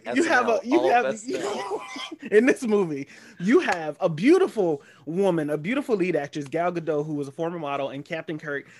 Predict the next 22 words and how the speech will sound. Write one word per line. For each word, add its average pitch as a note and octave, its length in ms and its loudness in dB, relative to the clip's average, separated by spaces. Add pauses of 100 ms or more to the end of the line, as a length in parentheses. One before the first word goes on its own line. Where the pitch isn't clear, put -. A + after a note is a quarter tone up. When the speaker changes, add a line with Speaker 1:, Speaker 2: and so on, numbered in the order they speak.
(120)
Speaker 2:
battling E3 440 0
an C#3 220 -12
S B3 200 -4
N G#3+ 120 -6
L G3 200 0
guest D3+ 460 0 (180)
and D#3+ 200 -2
the D3 60 -2
Mandalorian. D3 760 -2 (220)
So, G3+ 360 6
um, F#3 380 4
like, D#3+ 360 -2
basically, D#4+ 760 6
<laughs> - 240 0
what's, C#4+ 360 4 (280)
what's A3 220 6
happening A3 480 2 (120)
is G3+ 460 -4
<laughs> - 80 -20
they, A#3 240 -4 (200)
they F3 140 0 (300)
<laughs> - 80 -4